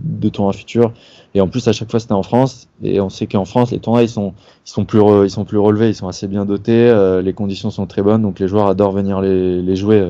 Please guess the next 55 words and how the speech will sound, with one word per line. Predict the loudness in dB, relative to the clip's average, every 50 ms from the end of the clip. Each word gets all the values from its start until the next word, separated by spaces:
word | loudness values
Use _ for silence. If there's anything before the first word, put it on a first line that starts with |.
| -4 -8
Donc | -12 -10 -6 -2 -2 0 2
voilà, | 2 4 4 4 2
ces | 0 -2 -2 -2 -2 -2
deux | 0 0 2
wildcards | 2 2 2 2 0 0 -2 0 0
là, | 0 2 2 2 4 4 2
euh, | 2 2 0 -2 -4 -6 -8 -8 -10 -10 -10 -10 -10 -12 -12 -10
on | -10
va | -6 -4
dire | -4 -2 -2
que |
je | -2 -4
les | -2 -2
ai | 0
volés | 0 0 -2
à | -2 -4
personne. | -4 -8 -4 0 0 0 0 0
Il |
y | -4
en | -6
a | -8 -8
quand | -6 -6
même | -6 -6 -8
six | -10 -10 -10 -6 -2
des | 0 0
wildcards | 0 0 -2 -4 -6 -8 -6
pour | -6 -8 -8
les | -8
Français. | -6 -8 -10 -4 0 2 2 2 2 0
Faut, | -4 -8 -8 -8 -8 -8 -10
faut | -8 -4 -2 0
bien | 2 4 4
les | 4 4
donner | 4 2 2 2 2 2
à, | 2 2 0 -2 -4 -4
à | -2
des | 0 0 0
joueurs. | 2 2 4 4 2 2 -2 -8 _ _ -4
Et, | 0 2 4
euh, | 4 4 4 4 2 2 2
alors | 2 2 2 2
la | 2 0 0
première | -2 -4 -2 0 0 2
année, | 2 0 0 -2 -2
quand | -4 -8 -10
j'ai | -10 -8 -8
eu | -6 -6 -6 -8
celle, | -10 -10 -8 -6 -6 -4 -6
quand | -8 -10 -12
j'ai | -10 -8
joué | -6 -4 -4 -4
Goffin, | -4 -2 -2 -2 -2 -2 0 0 2 2 0 -2 -4 _ _
je | _ -10 -8
me | -8
souviens | -8 -6 -2 0 2 2 2 0